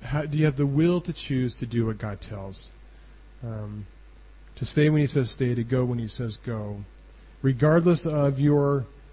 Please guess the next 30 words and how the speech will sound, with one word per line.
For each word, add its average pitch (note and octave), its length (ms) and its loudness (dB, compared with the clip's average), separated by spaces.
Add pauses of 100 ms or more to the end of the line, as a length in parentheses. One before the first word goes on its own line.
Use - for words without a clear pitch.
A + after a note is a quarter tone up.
(320)
great F3+ 320 6
faith C#3 380 -2
or C#3 180 0
lack C3+ 320 2
thereof. G#2+ 460 -4 (1200)
To C3+ 80 -4
just C3 180 0
say, C#3 80 0
"God, C3+ 220 0
I'm D3 100 0
gonna D3+ 160 0
do A#2+ 560 -4
what A#2 160 -8
you B2 140 -8
tell A#2 260 -4
me, A2 240 -10
whether B2 380 -4
I A#2+ 160 -6
believe C3+ 420 4
it's C3+ 100 -8
gonna B2+ 220 -6
t-, - 140 -14 (240)
work A#2+ 240 -10
out G#2 120 -8
or G2+ 120 -12
not. F#2+ 240 -12 (600)
I A#2 120 -4
choose A2 320 -8
to G2+ 180 -8
obey." F#2+ 300 -10